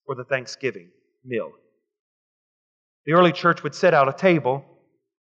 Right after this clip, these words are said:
People would gather around the table and partake of the juice or the wine or the bread. And it was called a Thanksgiving meal. It was called communion. It was called the Lord's Supper.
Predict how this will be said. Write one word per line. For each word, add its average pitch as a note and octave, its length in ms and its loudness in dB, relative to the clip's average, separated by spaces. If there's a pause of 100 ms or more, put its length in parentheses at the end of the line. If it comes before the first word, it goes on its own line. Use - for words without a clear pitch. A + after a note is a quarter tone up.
(500)
People D3 200 -6
would C#3 140 -6
gather D#3 220 6
around D3 240 6
the C3 60 -4
table D3+ 320 -2
and C3+ 100 -4
partake C#3+ 420 2
of C3+ 140 -2 (120)
the C3 80 -10
juice D3 420 -4
or C3+ 100 -6
the C3 60 -8
wine C#3+ 500 4
or C3+ 60 -10
the B2 80 -14
bread. B2 400 2 (1500)
And D3+ 120 -2
it D3 80 -2
was C#3+ 160 -12
called D#3+ 320 2
a C#3+ 100 -4 (100)
Thanksgiving C#3+ 800 -4
meal. A#2+ 400 2 (1300)
It D#3 80 -6
was D3 160 -2
called - 380 2
communion. F3 540 0
It B2 80 -10
was C3+ 100 -12
called E3 280 4
the D3+ 80 2
Lord's D#3 280 2
Supper. - 460 -2